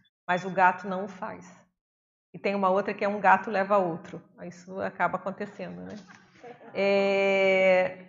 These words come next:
então é interessante também a gente pensar na questão da honestidade, que eles falam da honestidade emocional, né? Então é importante falar isso, porque depois quando eu vou fazer a síntese, muitas estão baseadas até nessas cotas todas aqui,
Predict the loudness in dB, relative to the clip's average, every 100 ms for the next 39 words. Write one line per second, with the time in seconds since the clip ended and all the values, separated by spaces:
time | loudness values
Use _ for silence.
0 | -20 -20 -10 2 6 8 8 8 8 6
1 | 4 0 0 -2 -4 -2 -4 -6 -8 -6
2 | -4 -2 -2 -4 -6 -2 -2 -2 -4 -6
3 | 2 4 4 0 -10 -6 -4 -4 -4 -6
4 | -8 -4 -4 -4 -10 -10 -10 -8 -8 -8
5 | -10 -12 -16 -2 2 8 8 6 2 4
6 | 6 6 2 0 0 2 0 -2 -4 0
7 | 0 2 -2 -2 -6 -8 -8 -8 -10 -10
8 | -10 -8 -8 -10 -8 -2 -2 -2 0 0
9 | -2 -6 -4 -4 -6 -10 -14 -6 -2 -2
10 | -4 -14 -12 -12 -10 -12 -12 -14 -16